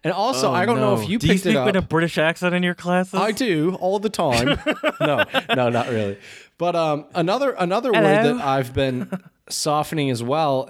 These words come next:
Speaker 1: and, and you do this one, and this isn't a Michigan thing. Well, the Michigan way to say it is aunt.
Speaker 2: Oh, yeah.
Speaker 1: And I've started to say aunt. Feels weird,
Speaker 2: Okay.
Speaker 1: but I'm starting to get used to it a little bit.
Speaker 2: Aunt is very normal to me. Aunt feels weird.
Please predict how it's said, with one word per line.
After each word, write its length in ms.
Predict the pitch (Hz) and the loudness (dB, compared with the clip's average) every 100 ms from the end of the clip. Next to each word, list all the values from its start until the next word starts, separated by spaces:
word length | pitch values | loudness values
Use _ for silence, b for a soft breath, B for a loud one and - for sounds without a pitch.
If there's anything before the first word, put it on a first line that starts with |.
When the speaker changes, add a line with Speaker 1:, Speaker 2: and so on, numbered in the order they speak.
| - - | -10 -2
Speaker 1:
and, 180 | 135 - | -2 0
and 120 | 160 156 | -2 0
you 200 | 254 302 | -2 -2
do 180 | 226 | 0
this 220 | 156 165 - | 0 -2 -2
one, 280 | 120 104 | -2 -2
and 160 | 120 123 | -2 -2
this 160 | 165 214 | 0 -2
isn't 240 | 220 214 | -2 -2
a 20 | |
Michigan 380 | 143 139 139 117 | 0 -2 -2 -6
thing. 220 | - - | -6 -6
Well, 300 | 135 120 110 - | -2 -2 -2 -4
the 80 | 135 | -2
Michigan 400 | 185 262 220 196 | 0 -2 -2 0
way 100 | 170 | 0
to 60 | 147 | 0
say 120 | 160 | -2
it 60 | 135 | -2
is 140 | 113 - | -2 -4
aunt. 540 | 139 110 - - - _ _ _ _ _ _ _ _ _ 131 | -2 -2 -6 -16 -20 _ _ _ _ _ _ _ _ _ -4
Speaker 2:
Oh, 140 | 131 | -2
yeah. 260 | 123 120 110 | 0 2 2
Speaker 1:
And 80 | 131 | 2
I've 180 | 160 | 0
started 320 | - - 175 180 | -2 -2 0 0
to 80 | |
say 140 | - 160 | 0 -2
aunt. 520 | 135 120 - - - _ _ _ _ _ | 0 -2 -4 -12 -20 _ _ _ _ _
Feels 340 | - 185 143 | -4 -2 -2
weird, 260 | 156 147 95 | 0 2 2
Speaker 2:
Okay. 240 | 160 165 - - | 0 -2 -4 -2
Speaker 1:
but 140 | 131 | 0
I'm 300 | 123 127 131 - | 0 -2 -8 -14
starting 400 | - - 165 147 | -8 -2 -2 0
to 80 | 139 | -2
get 60 | |
used 220 | 123 120 | -2 -2
to 80 | 117 | -4
it 20 | |
a 40 | 98 | -2
little 180 | 92 85 | -4 -6
bit. 100 | 80 | -4
Speaker 2:
Aunt 240 | 147 175 | -2 -2
is 120 | 170 | -4
very 200 | 147 156 | -2 -2
normal 300 | 143 135 113 | 0 -2 -4
to 40 | 98 | -8
me. 140 | 98 | -6
Aunt 240 | 113 117 | -2 -4
feels 260 | - 101 92 | -4 -10 -10
weird. 300 | 98 95 | -10 -8